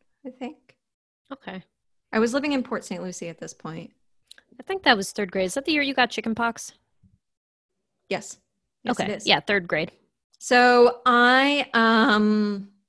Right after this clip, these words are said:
Speaker 1: oh, man, you've got such a memory.
Speaker 2: <laughs> I know. I really have a good one. <laughs>
Speaker 1: Holy shit.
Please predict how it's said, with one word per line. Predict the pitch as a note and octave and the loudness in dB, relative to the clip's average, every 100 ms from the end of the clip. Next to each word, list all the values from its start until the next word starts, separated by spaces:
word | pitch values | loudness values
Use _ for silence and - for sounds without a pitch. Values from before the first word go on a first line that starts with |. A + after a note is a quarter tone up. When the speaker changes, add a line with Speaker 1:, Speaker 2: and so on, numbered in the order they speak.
| _ - A#3+ | _ -12 -10
Speaker 1:
oh, | G#3 | -10
man, | G3+ B3 A#3 | -10 -10 -6
you've | A#3+ - | -6 -6
got | C4+ C#4 | -10 -12
such | - - A3+ | -10 -10 -8
a | B3+ | -6
memory. | G#3+ C#4 | -2 0
Speaker 2:
<laughs> | - - - | 2 2 8
I | G4+ | 10
know. | D#4 F#4 | 10 10
I | D#4 C#4+ D#4 C#4+ C4+ | 12 12 12 12 12
really | B3+ B3+ | 12 12
have | A#3+ B3+ A#3 | 12 10 8
a | |
good | A3 G3+ | 4 2
one. | G3 A#3 - C#4 A4+ - - - - | 2 0 0 0 0 -4 -2 -6 -4
<laughs> | - - - - B3+ C4 | -10 -6 -8 -4 -6 -4
Speaker 1:
Holy | C4 - | -8 -14
shit. | A3+ - - B3 - | -12 -10 -4 -4 -4